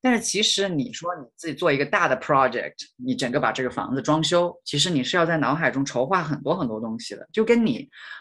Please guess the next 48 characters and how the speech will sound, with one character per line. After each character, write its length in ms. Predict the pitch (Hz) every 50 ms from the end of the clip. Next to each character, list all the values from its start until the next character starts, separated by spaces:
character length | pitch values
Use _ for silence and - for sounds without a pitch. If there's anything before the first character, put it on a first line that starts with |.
| - _
做 200 | - 208 202 180
这 140 | 160 160 156
个 80 | 135 131
研 240 | 120 120 120 127 151
究 140 | 196 196
是 140 | 196 208 175
一 100 | 135 147
样 320 | 170 208 175 - 277 - 107
的。 160 | - - - _ _ _ -
你 80 | 143 139
比 40 | 165
如 60 | 175
说 100 | 202 196
你 140 | 165 131 131
要 100 | 151 165
写 220 | 151 - 120 117
一 40 | 135
本 140 | 151 127 110
书， 500 | - - - - 175 180 175 170 - - _
你 180 | - 139 123 113
要 200 | 131 143 139 113
有 200 | 113 110 98 98
一 20 | 113
些 80 | 147
什 120 | 131 - 110
么 80 | 120
素 260 | - - - 220 147
材， 320 | - - - 92 65 - - _ _ _ _ -
对 80 | 143
吧？ 300 | 139 156 151 147 147 - - - - - -
你 80 | - 131
要 80 | 139 131
把 80 | 113
它 140 | 113 123 123
组 240 | - - 110 107 -
织 160 | - 127 127
好， 340 | 131 - 120 - - - - -
你 40 |
要 60 | 120 120
把 100 | 117 107
它 140 | - 120
就 120 | 117 123 123
是 400 | 120 - - 120 113 110 107 - - - - - - -
调 220 | - - 110 113 139
整 180 | 151 143 135
好。 360 | 135 - - - - - - -
那 80 | 202
么 220 | 208 180 165 147